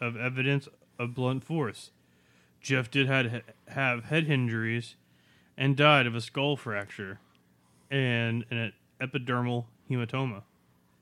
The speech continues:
When I originally started a,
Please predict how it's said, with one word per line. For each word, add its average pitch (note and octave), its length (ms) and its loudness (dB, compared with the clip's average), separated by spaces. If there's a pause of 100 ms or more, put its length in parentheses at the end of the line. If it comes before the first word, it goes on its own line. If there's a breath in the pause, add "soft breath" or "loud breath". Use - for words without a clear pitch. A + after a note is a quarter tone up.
(2250 soft breath)
When C3 180 -2
I C#3 100 4
originally D3+ 540 6
started D3 500 2
a, A#2+ 200 -2